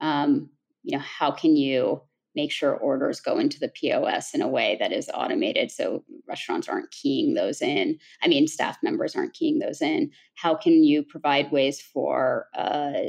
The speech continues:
someone c-, to be able to pay on their phone so there isn't the, you know, take the card, swipe it, you know, um, bring it back and, um,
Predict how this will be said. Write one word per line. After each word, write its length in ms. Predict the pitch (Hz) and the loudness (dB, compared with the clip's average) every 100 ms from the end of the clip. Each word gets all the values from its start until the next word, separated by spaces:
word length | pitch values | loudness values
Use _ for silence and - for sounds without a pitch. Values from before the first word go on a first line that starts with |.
| - | -6
someone 420 | - 147 127 151 | -4 0 2 0
c-, 140 | - - _ - | -4 -20 _ -8
to 420 | 151 143 131 131 143 _ _ | 0 2 2 -2 -6 _ _
be 140 | 147 127 | -2 0
able 220 | 127 131 | 2 -2
to 400 | - 127 135 143 - | -2 -2 -2 -6 -6
pay 140 | 147 | -2
on 120 | 143 135 | 0 -2
their 120 | - | -4
phone 540 | - 135 131 - 143 - _ | -2 0 0 -2 -4 -8 _
so 160 | - 147 | -6 -2
there 140 | 120 | 0
isn't 320 | 143 - 147 | 0 -2 -2
the, 320 | 143 - 151 - | -2 0 -2 -4
you 100 | - | -4
know, 220 | 151 156 - _ _ _ | -2 -4 -10 _ _ _
take 220 | 147 147 _ - | -12 -12 _ -8
the 120 | 180 | -8
card, 440 | 180 240 202 143 139 | -2 0 2 2 -2
swipe 460 | - 208 196 185 - | -4 0 2 2 2
it, 400 | 151 147 131 - - | 4 4 2 -4 -2
you 100 | 156 | 0
know, 260 | 131 139 - - | 0 -2 -8 -4
um, 380 | 156 139 143 143 | 0 2 2 2
bring 160 | 185 | 4
it 160 | 196 196 | 4 2
back 420 | 233 214 170 151 | 2 4 2 2
and, 240 | 151 147 147 - - - | 2 2 0 -10 -20 -6
um, 640 | 160 147 143 143 135 143 | 0 2 4 4 2 -2